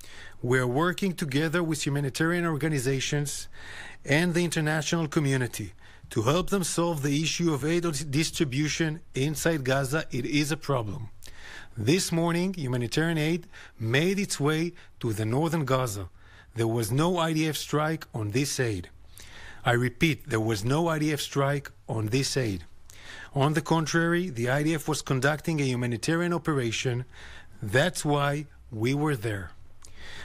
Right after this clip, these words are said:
Because our war is against Hamas, not against the people of Gaza. We are in a war that we did not start. We did not seek. Hamas started this war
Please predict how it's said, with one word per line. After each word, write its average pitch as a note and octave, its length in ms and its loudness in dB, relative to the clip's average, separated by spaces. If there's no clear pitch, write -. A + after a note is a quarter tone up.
Because E3 440 4
our F#3 120 4
war E3 320 4
is C3+ 140 0
against C#3 420 0
Hamas, C#3+ 540 0
not C3+ 340 2
against C3 560 -2
the A#2 80 -10
people A#2+ 340 -4
of G2 140 -6
Gaza. F#2 340 -6
We C#3 220 4
are E3+ 160 2
in D3+ 120 2
a D3 80 4
war D3+ 520 0
that B2+ 180 -2
we B2 200 2
did B2 180 0
not E3 240 0
start. G#2+ 400 0
We A#2+ 160 2
did A2+ 180 0
not C#3 280 -2
seek. - 360 -2
Hamas C#3+ 420 2
started E3 440 2
this D3+ 220 0
war D#3 440 0